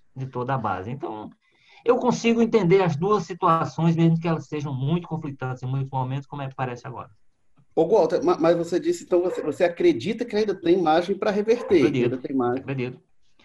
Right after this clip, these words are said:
Speaker 1: Acredito que, bom, bom, di-, diante do que aconteceu em dois mil e quatorze, diante do que aconteceu em dois mil e quatorze, eu acho possível. Eu acho que vai continuar o tensionamento, vai, o Nelson vai ficar ali no cantinho dele. Agora vão ter que trabalhar um pouco.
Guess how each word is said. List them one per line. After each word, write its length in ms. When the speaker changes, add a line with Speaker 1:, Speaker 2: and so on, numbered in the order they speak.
Speaker 1:
Acredito 500
que, 160
bom, 280
bom, 420
di-, 240
diante 300
do 100
que 60
aconteceu 460
em 60
dois 180
mil 120
e 40
quatorze, 720
diante 280
do 80
que 80
aconteceu 420
em 60
dois 160
mil 140
e 40
quatorze, 560
eu 180
acho 220
possível. 480
Eu 60
acho 160
que 60
vai 160
continuar 640
o 80
tensionamento, 840
vai, 300
o 120
Nelson 340
vai 180
ficar 260
ali 140
no 100
cantinho 360
dele. 220
Agora 260
vão 180
ter 160
que 60
trabalhar 320
um 120
pouco. 340